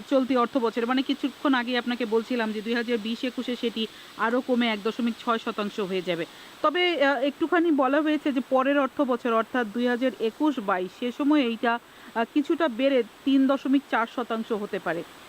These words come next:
এর পেছনে যেসব কারণ বিশ্বব্যাংক বলছে, তাতে বলা হয়েছে যে করোনা ভাইরাস মহামারীর কারণে এই যে লকডাউন এবং তারপরে সীমিত অর্থনৈতিক কর্মকাণ্ড, তার কারণে এই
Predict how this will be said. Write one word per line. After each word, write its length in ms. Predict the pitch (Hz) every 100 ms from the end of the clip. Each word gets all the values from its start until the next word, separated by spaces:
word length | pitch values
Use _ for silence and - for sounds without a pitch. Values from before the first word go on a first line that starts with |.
| -
এর 120 | 302
পেছনে 400 | 330 320 320 381
যেসব 220 | 359 359 392 -
কারণ 380 | 254 240 311 320
বিশ্বব্যাংক 500 | 285 - 269 269 254 196
বলছে, 340 | 233 247 254
তাতে 260 | 226 220 226
বলা 260 | 202 208
হয়েছে 340 | 233 226 - 226
যে 220 | 226 220 - - -
করোনা 300 | - 247 269
ভাইরাস 300 | 269 285 277 254
মহামারীর 440 | 254 262 254 247 254
কারণে 280 | 247 240 240
এই 60 | 240
যে 80 | 247
লকডাউন 640 | 214 214 214 208 247 240
এবং 200 | 233 226 233
তারপরে 580 | 226 214 - 220 214 220 - - - -
সীমিত 280 | 262 294 339
অর্থনৈতিক 540 | 311 262 277 277 277 -
কর্মকাণ্ড, 500 | 226 226 269 254 240 -
তার 180 | 285
কারণে 300 | 302 302 262
এই 80 | 254